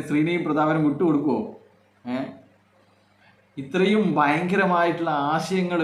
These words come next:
ഓഹ്, എന്തൊക്കെയാണ് ആശയങ്ങൾ. മണി ചെയിൻ എന്ന് പറയുന്നത് പഴയ ഒരു ആശയമാണ് ബ്രോ, ഇതൊന്നും പുതിയ ആശയമൊന്നുമല്ല. കേരളത്തിൽ സ്ഥാപനങ്ങൾ ഉണ്ടാവില്ല എന്നാണ് പറയുന്നത്, മറ്റ് സംസ്ഥാനങ്ങളിലാണ്.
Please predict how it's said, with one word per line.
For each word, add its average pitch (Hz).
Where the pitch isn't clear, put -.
ഓഹ്, 180
എന്തൊക്കെയാണ് 139
ആശയങ്ങൾ. 120
മണി 143
ചെയിൻ 170
എന്ന് 156
പറയുന്നത് 147
പഴയ 131
ഒരു 147
ആശയമാണ് 135
ബ്രോ, 110
ഇതൊന്നും 131
പുതിയ 135
ആശയമൊന്നുമല്ല. 131
കേരളത്തിൽ 185
സ്ഥാപനങ്ങൾ 180
ഉണ്ടാവില്ല 165
എന്നാണ് 143
പറയുന്നത്, 117
മറ്റ് 139
സംസ്ഥാനങ്ങളിലാണ്. 156